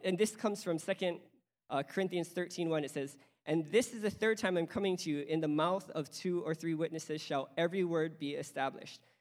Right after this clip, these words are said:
So in Corinthians, it says that you need two or three witnesses for any truth to be established. But then in Deuteronomy nineteen fifteen, it reiterates that. Actually, it was the first time that it said that. Corinthians, it was the one that reiterated it. But it says, "One witness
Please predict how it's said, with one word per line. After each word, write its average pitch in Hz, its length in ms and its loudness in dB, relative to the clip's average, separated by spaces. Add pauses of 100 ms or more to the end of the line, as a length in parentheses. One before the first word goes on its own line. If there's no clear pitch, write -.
(220)
So 165 380 6 (280)
in 175 140 4
Corinthians, 240 440 0
it 156 100 -4
says 156 320 2
that 143 260 -2 (200)
you 190 140 0
need 202 160 0
two - 180 -2
or 254 80 0
three 240 220 -4
witnesses 190 480 -2
for - 160 -6
any 196 180 2
truth 214 360 -6
to 190 40 -8
be 165 140 0
established. 151 560 0 (320)
But 190 140 8
then 190 160 8
in 175 80 6
Deuteronomy 214 560 4
nineteen 185 340 2
fifteen, 165 560 0 (720)
it 175 180 4
reiterates 208 640 4
that. 151 260 2 (1040)
Actually, 151 320 -2
it - 20 -2
was 139 100 -4
the 139 60 -8
first 185 260 -2
time 135 140 -4
that 131 140 -2
it 131 40 -6
said 139 200 -4
that. 131 180 -6
Corinthians, 143 560 -4
it - 120 -14
was 143 140 -8
the 147 60 -8
one 143 140 -2
that 127 120 -8
reiterated 139 540 -4
it. 143 160 -6
But 147 120 0
it 147 60 -4
says, 147 260 0
"One 190 340 6
witness 165 420 0